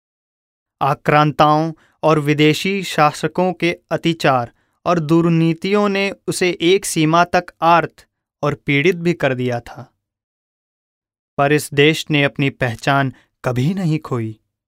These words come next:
भारत का उपमान खोजें तो कहीं नहीं मिलेगा। गुलामी के इस अंधेरे में से ही नव आलोक लेख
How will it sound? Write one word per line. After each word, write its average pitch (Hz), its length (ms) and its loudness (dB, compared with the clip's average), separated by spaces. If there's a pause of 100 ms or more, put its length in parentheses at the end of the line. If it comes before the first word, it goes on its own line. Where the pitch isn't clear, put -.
(920)
भारत 147 400 -2
का 202 120 0
उपमान 175 520 0
खोजें 151 540 0 (640)
तो - 60 -8
कहीं 151 340 0
नहीं 127 220 0
मिलेगा। 117 500 -6 (1200)
गुलामी 143 440 4
के 190 180 2
इस 180 140 0
अंधेरे 151 500 2
में 170 200 0
से 165 220 -2
ही 143 280 -2 (300)
नव 180 380 2
आलोक 156 520 2
लेख 135 460 -2